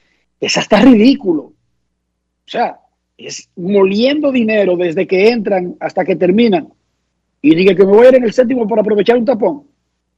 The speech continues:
Yo si fuera a las doce de la noche, pero a la, a las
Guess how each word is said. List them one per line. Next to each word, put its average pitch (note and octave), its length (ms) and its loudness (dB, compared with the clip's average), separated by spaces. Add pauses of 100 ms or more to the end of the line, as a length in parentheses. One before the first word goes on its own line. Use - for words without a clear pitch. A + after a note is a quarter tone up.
Yo C#4 80 0
si A#3 120 4
fuera G3 160 4
a - 20 2
las F3+ 120 2
doce E3 200 2
de D#3 80 2
la D#3 100 0
noche, A#3+ 400 -4 (600)
pero G3+ 180 6
a G3+ 60 4
la, F3 300 -4 (1080)
a - 100 -12
las F#3+ 200 -6